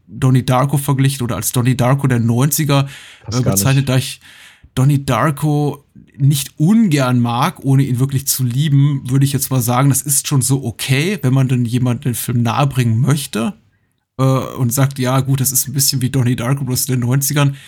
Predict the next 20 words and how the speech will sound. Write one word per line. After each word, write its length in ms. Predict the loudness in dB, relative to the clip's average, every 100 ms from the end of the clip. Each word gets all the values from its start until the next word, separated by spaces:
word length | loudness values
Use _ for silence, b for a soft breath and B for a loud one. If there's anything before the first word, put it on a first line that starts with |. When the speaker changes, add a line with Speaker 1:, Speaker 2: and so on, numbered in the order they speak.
| B B B
Speaker 1:
soll 220 | 2 4
man's 240 | 2 0
machen? 400 | 0 0 -2 -4 B B
Ich 180 | -4 0
würd's 260 | 0 2
nicht 220 | 0 -2 -6
tun. 340 | -4 -2 -4 b b -2
Dafür 260 | 0 0
fehlt 240 | 0 0 -2
einfach 220 | -4 -4
so 160 | -4
auch 80 | -8
für 140 | -4 -4
mich 100 | -2
so 100 | -2
ein 60 |
bisschen 200 | 0 0
dieses 220 | 0 -2
übernatürliche 760 | -2 0 2 2 2 2 2 0
Element. 500 | 0 2 2 0 -4